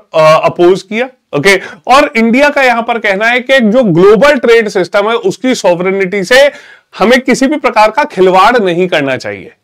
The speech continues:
ठीक है। साउथ अफ्रीका जो शुरुआत में इसे अपोज कर रहे थे, उन्होंने अपना अपोजिशन वापस ले लिया, ठीक है। But overall this remain undecisive। ओके, finally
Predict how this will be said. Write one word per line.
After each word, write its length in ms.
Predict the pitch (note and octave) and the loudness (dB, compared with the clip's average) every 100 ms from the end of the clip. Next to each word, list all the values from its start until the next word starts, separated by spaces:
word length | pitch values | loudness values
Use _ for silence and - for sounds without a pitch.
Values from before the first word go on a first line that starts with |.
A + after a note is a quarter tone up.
| - | -6
ठीक 180 | F#3 G#3 | 0 0
है। 120 | G#3 - - - - | 0 -4 -20 -20 -8
साउथ 300 | - A3+ A#3+ | 2 2 4
अफ्रीका 340 | C4 D4 D4+ | 2 0 2
जो 200 | D4 C4+ | 2 0
शुरुआत 380 | C4 F#3+ F3+ A#3 | -2 0 2 2
में 180 | A#3 C4+ | 2 0
इसे 140 | C4+ | 0
अपोज 300 | B3 A3+ A3+ | 2 2 2
कर 120 | A#3 A3 | 2 2
रहे 160 | A3+ | 2
थे, 140 | A3+ A#3 | 2 2
उन्होंने 380 | F3+ F3+ G3+ | 2 0 -2
अपना 200 | G#3+ G#3+ | -4 -2
अपोजिशन 500 | G3+ F3+ F#3 F#3+ G3 | -2 0 -2 -2 -2
वापस 360 | E3+ C#3 F3+ F3+ | -2 0 0 -2
ले 100 | F#3+ | 0
लिया, 240 | F#3 G3 G#3+ _ _ - | 0 0 -4 _ _ -2
ठीक 160 | A3+ | 0
है। 160 | A#3+ - - _ _ _ _ - - | 2 0 -8 _ _ _ _ -20 -8
But 200 | E3 B3 B3+ - _ _ A#3 | 0 0 0 -8 _ _ 2
overall 500 | C4 D4+ D4+ B3+ C4+ | 4 4 4 2 2
this 280 | G#3+ A3 F3 | 0 -2 -2
remain 340 | E3 E3+ B3 C4+ _ _ _ - | -2 0 -2 -4 _ _ _ -4
undecisive। 500 | G#3+ F3 C#3 B2 - G2+ _ _ _ F#3+ | 0 0 -2 -6 -12 -18 _ _ _ -2
ओके, 180 | G#3 A#3 - _ - - - - _ - | 0 -2 -4 _ -20 -20 -20 -20 _ -2
finally 460 | B3 C#4+ D#4+ F4+ | 2 4 4 4